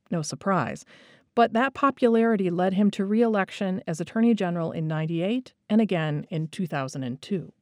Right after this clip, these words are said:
Many of the industries and companies he went after were based on tips he received,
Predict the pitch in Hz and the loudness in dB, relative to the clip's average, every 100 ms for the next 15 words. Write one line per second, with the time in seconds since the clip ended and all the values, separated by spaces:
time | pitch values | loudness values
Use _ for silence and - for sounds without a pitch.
0 | _ 240 277 392 294 214 202 190 - 190 | _ 0 2 4 4 4 4 0 -2 -6
1 | 180 170 165 185 180 175 170 196 185 180 | -4 -4 -4 -4 -2 -4 -4 -4 -4 -4
2 | 175 165 - 165 170 185 196 - 190 180 | -4 -6 -6 -4 -2 -2 -2 -2 -4 -4
3 | - - - 202 175 156 - 120 110 | -2 -4 -2 -4 -2 -4 -6 -8 -8